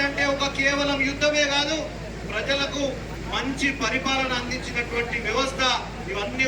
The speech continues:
కూడా చరిత్ర మనం అందరం కూడా తెలుసుకోవాలి. ఇటువంటి విగ్రహాల వల్ల మనకు చరిత్ర మళ్ళీ గుర్తుకొస్తుంది. ఆ చరిత్రను చూసి మనం ఏ విధంగా పరిపాలన చేయాలని చెప్పి ఇప్పుడున్నటువంటి నాయకుల, నాయకులకు కూడా మరి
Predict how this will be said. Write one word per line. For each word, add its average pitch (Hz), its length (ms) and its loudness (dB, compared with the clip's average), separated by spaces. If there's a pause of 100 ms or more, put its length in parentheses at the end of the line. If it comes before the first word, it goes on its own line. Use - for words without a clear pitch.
కూడా 247 160 2 (100)
చరిత్ర 240 300 -2 (460)
మనం 190 240 -4
అందరం 254 360 2
కూడా 254 140 4 (120)
తెలుసుకోవాలి. 226 680 0 (340)
ఇటువంటి 240 360 -4 (100)
విగ్రహాల 262 440 0 (100)
వల్ల 254 180 0 (480)
మనకు 254 260 0 (120)
చరిత్ర 277 340 0 (160)
మళ్ళీ 285 220 0 (120)
గుర్తుకొస్తుంది. 269 720 0 (400)
ఆ - 20 4 (200)
చరిత్రను 277 500 -2
చూసి 254 220 -4 (120)
మనం 233 160 -2 (240)
ఏ 277 40 8 (100)
విధంగా 294 360 0 (120)
పరిపాలన 277 460 2 (100)
చేయాలని 247 420 2
చెప్పి 240 200 0 (100)
ఇప్పుడున్నటువంటి 247 680 -2 (140)
నాయకుల, 247 500 0 (560)
నాయకులకు 262 600 2
కూడా 262 180 2 (400)
మరి 220 140 0